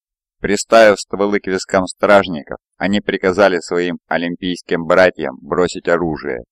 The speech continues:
и опуститься на колени. Оставив свою ношу, сержант Ингольд и Толедо выскочили вперед с болтерами на изготовку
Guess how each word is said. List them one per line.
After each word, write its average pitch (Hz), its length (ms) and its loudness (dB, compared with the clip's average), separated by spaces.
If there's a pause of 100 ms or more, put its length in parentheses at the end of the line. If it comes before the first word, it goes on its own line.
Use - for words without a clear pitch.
и 90 100 -2
опуститься 87 600 -4
на 80 140 -4
колени. 76 500 -4 (640)
Оставив 107 580 4
свою 110 260 2
ношу, 107 420 0
сержант 92 640 0
Ингольд 92 480 0 (120)
и 90 120 -4
Толедо 95 480 2 (120)
выскочили 87 760 -4
вперед 90 360 0
с 78 80 -10
болтерами 82 560 -2
на 82 200 -4
изготовку 76 720 -8